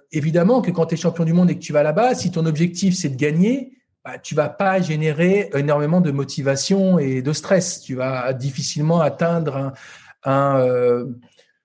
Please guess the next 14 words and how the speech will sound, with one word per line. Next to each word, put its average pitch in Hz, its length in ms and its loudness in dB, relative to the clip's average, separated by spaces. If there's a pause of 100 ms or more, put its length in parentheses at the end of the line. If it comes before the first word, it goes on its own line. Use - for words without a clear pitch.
(140)
euh, 120 180 -4
j'ai 120 140 -8
envie 123 140 -8
de 123 40 -10
dire, 143 240 0
le 127 220 2
flow, 180 460 0 (300)
hein, 131 220 -8
un 135 40 -14
état 123 180 -2
de - 60 -4
flow. - 360 -2 (540)
Hein. 127 160 -10 (340)
Donc, 180 300 0